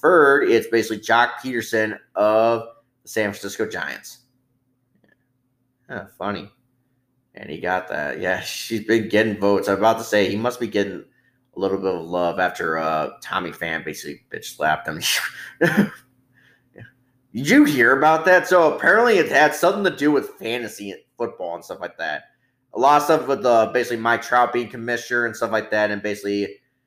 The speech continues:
um, yeah, so it was not really that great. Yeah, I mean, look into it. It was, it was pretty funny, but still kinda a little weird. It was kinda like a Will Smith kind of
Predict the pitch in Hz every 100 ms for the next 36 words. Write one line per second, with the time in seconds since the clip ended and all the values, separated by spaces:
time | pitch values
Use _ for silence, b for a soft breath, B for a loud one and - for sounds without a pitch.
0 | _ _ - 95 92 92 98 92 101 101
1 | 117 98 90 92 87 87 82 82 82 -
2 | 107 98 - 71 67 90 92 90 - 107
3 | 123 110 101 - 90 92 98 - - 107
4 | 92 - 80 76 - 82 76 76 - 76
5 | - 76 76 67 60 53 - 57 52 -
6 | _ _ _ - 90 - 143 196 110 87
7 | 82 98 101 - 92 95 - 80 80